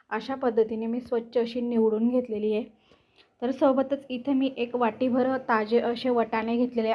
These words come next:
आहेत. तर आता लगेचच आहे ना भाजी बनवूयात. तर त्याकरिता इथे मी तीन मोठे चमचे तेल गरम करून घेतलेले आहे आणि त्याच्यामध्ये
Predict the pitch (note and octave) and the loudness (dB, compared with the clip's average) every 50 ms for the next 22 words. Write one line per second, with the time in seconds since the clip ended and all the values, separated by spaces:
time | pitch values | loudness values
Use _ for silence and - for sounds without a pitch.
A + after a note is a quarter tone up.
0 | - A3+ A#3 A#3 A#3 A#3 - - - - - _ _ - A#3+ A#3+ A#3 - C4 C4+ | -2 -2 -2 -2 -2 -4 -6 -10 -20 -20 -20 _ _ -4 -2 -2 -2 0 0 0
1 | C4+ B3+ A#3 B3 C4 C4 C4 B3 C#4 C#4 C4 C4+ C4+ - - _ _ _ _ _ | 0 2 2 0 0 0 -2 -4 -4 -2 -2 -4 -6 -10 -16 _ _ _ _ _
2 | - - - - - - - A#3+ A3+ - C4+ C4 A3+ C4 C#4+ C4 D4 C#4+ C4+ B3+ | -12 -12 -12 -12 -10 -6 0 4 6 8 8 8 6 6 6 6 6 6 6 6
3 | A#3+ A#3+ B3+ B3 - C4+ C4+ C4+ C4+ A#3+ A#3+ C4+ C#4 D#4+ D4+ C#4+ C#4 C#4 C4+ C4+ | 4 2 2 0 0 -2 -2 -2 0 0 0 2 2 0 -2 0 0 0 0 0
4 | C4 C4 - D4+ C#4 C#4 C#4 C#4 C#4 C4+ C4 C#4 C#4 C#4 C4 C4 - - D4 C#4+ | 0 0 0 2 2 2 2 2 2 4 6 6 6 6 4 2 2 2 2 2
5 | C#4+ C#4 B3+ B3 A#3 - A#3+ A#3 A#3 B3 A#3 A#3 A#3+ A3 A3+ A3+ A#3 A3+ A#3 A#3+ | 4 4 2 2 2 2 2 2 4 4 4 4 4 4 4 4 4 4 4 2
6 | B3 A#3+ B3 A#3+ A#3+ B3+ B3 C4 A#3 - A3+ G#3 G3+ G#3 A3+ B3+ - _ - - | 2 2 2 2 2 2 0 0 0 -2 -2 0 0 0 -2 -4 -8 _ -16 -16
7 | - _ _ - G3+ A3+ B3+ C4+ C4 B3 B3 C#4+ C4 C4 B3 B3 A3 A#3+ A#3+ B3 | -16 _ _ -8 -4 -2 0 4 4 4 6 6 4 4 4 4 6 4 4 4